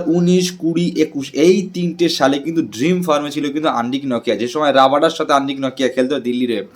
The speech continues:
তো সেই জন্য কিন্তু, আহ, রাবাডাকে রিলিজ করলেও কিন্তু আন্টিক নকিয়াকে কিন্তু রিটেন করেছিল মেগা নিলামের আগে দু হাজার একুশে। তো সেই আন্টিক নকিয়া কিন্তু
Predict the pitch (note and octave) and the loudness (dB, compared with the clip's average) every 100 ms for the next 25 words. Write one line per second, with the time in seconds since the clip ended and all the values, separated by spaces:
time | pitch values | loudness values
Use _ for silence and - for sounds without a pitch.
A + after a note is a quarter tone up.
0 | - - - - - F3 F3 - - - | -20 -18 -20 -14 -2 0 0 -8 -10 4
1 | E3+ A#3 F#3+ F#3+ F3+ F3 F3+ E3 F3+ - | 6 6 4 2 2 0 -2 -2 -2 -2
2 | G#2 B2 A#2+ C#3+ E3 G3+ G#3 E3+ F3+ F#3 | -2 0 4 4 4 2 4 2 2 0
3 | F3+ E3+ F3 F3+ F3+ E3+ D#3 D3+ D#3+ D#3 | 0 0 2 2 0 -2 -2 -2 -4 -6
4 | D3+ D#3+ D3 D#3+ C#3 C3+ D#3 D3+ D3+ C#3 | -2 -2 -2 -6 -6 -2 -4 -2 -2 0
5 | D3+ C#3+ C#3 D3 C#3+ C#3+ C3+ B2 A#2 B2+ | -2 -2 -4 -4 -2 0 2 2 2 0
6 | B2+ - - G#2 - - - - - B2+ | 0 -2 -6 -10 -10 -16 -18 -20 -14 -8
7 | - - F3+ F#3 C#3+ D#3 E3 G3+ G#3 D#3+ | -2 4 4 4 0 0 0 -4 -2 -2
8 | D#3 E3 D#3 E3 E3 A#3 | 0 0 0 -4 -4 -4